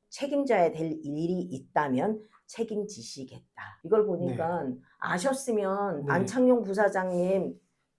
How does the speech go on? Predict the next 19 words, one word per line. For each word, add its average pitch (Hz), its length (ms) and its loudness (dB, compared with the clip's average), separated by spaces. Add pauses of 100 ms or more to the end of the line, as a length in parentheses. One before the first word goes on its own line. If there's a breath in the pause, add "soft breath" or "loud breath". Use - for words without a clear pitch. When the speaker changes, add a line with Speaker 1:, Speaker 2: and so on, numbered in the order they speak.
(100)
Speaker 1:
책임지시고, 175 1200 2
Speaker 2:
음. - 300 -20
Speaker 1:
최시한 262 480 2
대표님 214 360 2
Speaker 2:
음. - 180 -10
Speaker 1:
책임지시고 190 1400 2 (300 soft breath)
하셨을 262 720 -2
텐데, 226 360 0
Speaker 2:
네. 143 420 2 (220 loud breath)
Speaker 1:
몰라서 214 720 2
책임질게 214 1500 0
할 190 240 2
수가 190 240 -2
없었고, 131 1300 0 (300 soft breath)
그리고, 202 640 4 (260 loud breath)
어, 135 140 -2
사과도 220 460 -4
못 117 200 -12 (100)
하셨다. - 560 -16